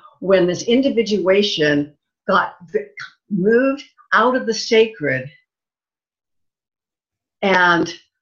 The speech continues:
we began to stand up at, or not all of us,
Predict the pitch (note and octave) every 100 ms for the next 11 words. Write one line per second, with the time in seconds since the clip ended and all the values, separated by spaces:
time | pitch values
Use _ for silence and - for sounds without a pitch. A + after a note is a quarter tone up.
0 | _ _ E3+ F#3+ F#3 G3 G3+ G3+ G3+ G3+
1 | - - G3 F3+ F3 E3+ E3+ E3+ - _
2 | _ _ _ _ _ _ - - G#3+ G#3
3 | G3+ G3 F#3 F3 - _ _ _ - F3
4 | - _ _ _ _ E3+ C#3+ - - E3
5 | E3+ E3 G#3+ G3+ D3 C3 - -